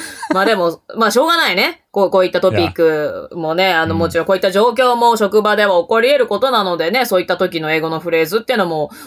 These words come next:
Speaker 1: お伝えできればと思い、
Speaker 2: Yeah.
Speaker 1: はい、こういったエピソードとなりました。
Speaker 2: Yeah. Yeah, it was an important occasion. The implementation of these new laws on power harassment is a good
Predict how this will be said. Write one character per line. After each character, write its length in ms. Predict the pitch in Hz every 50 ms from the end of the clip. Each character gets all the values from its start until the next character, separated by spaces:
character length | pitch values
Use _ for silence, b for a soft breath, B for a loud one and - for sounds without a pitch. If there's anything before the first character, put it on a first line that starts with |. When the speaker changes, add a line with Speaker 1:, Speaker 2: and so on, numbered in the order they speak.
| B
Speaker 1:
お 80 | - 170
伝 200 | 170 - 185 170
え 20 |
で 100 | 170 170
き 100 | 156 175
れ 100 | 165 160
ば 120 | 151 151 143
と 160 | - 160 147
思 200 | 151 160 156 147
い、 100 | 139 - - _
Speaker 2:
Yeah. 60 | - -
Speaker 1:
は 140 | - 147
い、 60 | 139 -
こ 120 | - 147
う 60 | 139 139
い 40 |
っ 20 | 139
た 80 | 139 143
エ 40 | 143
ピ 40 | -
ソ 120 | - 170
ー 20 | 151
ド 100 | 175 175
と 80 | 220
な 120 | 220 202 196
り 80 | 208
ま 120 | 208 226 220
し 60 | -
た。 80 | 226 202 165 - _
Speaker 2:
Yeah. 40 | _ _ _ _ - _ _ _ _ _ _ _ _ _ 151
Yeah, 180 | 165 185 202 -
it 80 | 165 175
was 140 | 170 156 151
an 60 | 156 151
important 400 | 151 - 202 214 202 - - 180
occasion. 640 | 170 - 151 156 160 156 143 - 185 202 208 185 - _ _
The 180 | - 151 170 -
implementation 680 | 180 180 170 - 165 165 156 143 - 156 147 143 127 135 135
of 60 | 123
these 180 | 135 139 131
new 240 | 120 147 160 160 156
laws 300 | 143 156 156 143 131 120
on 80 | 131 120
power 240 | - 127 127 127 123
harassment 460 | 120 127 123 120 113 - 123 117 95 -
is 160 | 113 113 117
a 140 | 110 98 - _
good 340 | - 147 143 139 - -